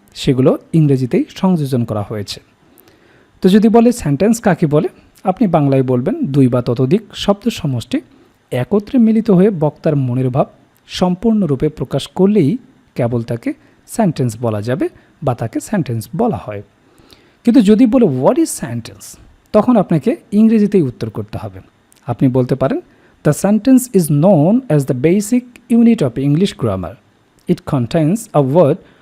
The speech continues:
or a group of words that express complete ideas, sense, feelings, or meaning and consist of a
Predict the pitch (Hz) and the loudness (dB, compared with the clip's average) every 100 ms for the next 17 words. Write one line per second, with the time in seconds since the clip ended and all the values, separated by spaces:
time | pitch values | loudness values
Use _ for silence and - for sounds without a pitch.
0 | _ - 180 151 147 240 262 147 120 107 | _ 2 2 2 0 0 0 -2 -2 -4
1 | 90 92 - _ 147 156 156 - 214 247 | -6 -10 -18 _ -4 -4 -6 0 4 4
2 | 247 208 190 240 233 - 170 180 208 220 | 2 0 0 0 -2 0 2 4 2 0
3 | - _ _ - - 151 180 - - _ | -8 _ _ -6 0 2 0 -2 -14 _
4 | - 180 151 170 165 - _ _ - 139 | 0 2 2 0 -4 -12 _ _ 0 2
5 | 127 156 180 196 320 - _ _ _ _ | 4 2 4 2 0 -8 _ _ _ _
6 | 156 139 - 151 151 262 - - 139 131 | -4 -2 -2 -4 0 -2 -4 -6 -2 -2